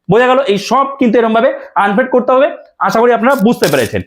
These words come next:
তো এইভাবে কিন্তু আপনার Facebook-এর জঞ্জাল সাফ করতে হবে। আর এই জঞ্জালগুলো সাফ করতে পারলেই আপনি কিন্তু Facebook-এ সফল হতে পারবেন। আশা করি বুঝতে পেরেছেন। তো এই ভিডিওটা থেকে আপনি যদি নতুন কিছু শিখতে পারেন, অবশ্যই একটা লাইক করে দেবেন এবং চ্যানেলে নতুন হয়ে থাকলে চ্যানেলটাকে সাবস্ক্রাইব করে আমাদের পাশে থাকবেন।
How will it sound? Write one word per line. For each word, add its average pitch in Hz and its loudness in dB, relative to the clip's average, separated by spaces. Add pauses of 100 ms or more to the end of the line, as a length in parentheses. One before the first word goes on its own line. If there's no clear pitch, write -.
তো 226 2
এইভাবে 285 0
কিন্তু 269 2
আপনার 196 0
Facebook-এর 226 0
জঞ্জাল 226 2
সাফ 208 -2
করতে 175 -2
হবে। 101 0 (220)
আর 196 0
এই 208 2
জঞ্জালগুলো 262 2
সাফ 220 -2
করতে 240 -2
পারলেই 247 0
আপনি 220 0
কিন্তু 214 2
Facebook-এ 202 2
সফল 185 -2
হতে 135 -2
পারবেন। 101 -4 (260)
আশা 190 -2
করি 226 2
বুঝতে 226 0
পেরেছেন। 123 -2 (200)
তো 247 2
এই 285 0
ভিডিওটা 214 2
থেকে 220 0
আপনি 185 0
যদি 240 2
নতুন 196 2
কিছু 240 0
শিখতে 247 -2
পারেন, 180 0 (100)
অবশ্যই 208 0
একটা 156 0
লাইক 170 0
করে 151 0
দেবেন 110 0 (240)
এবং 208 0
চ্যানেলে 254 0
নতুন 262 2
হয়ে 254 0
থাকলে 254 2
চ্যানেলটাকে 214 0
সাবস্ক্রাইব 208 -2
করে 233 2
আমাদের 220 0
পাশে 196 -2
থাকবেন। 226 0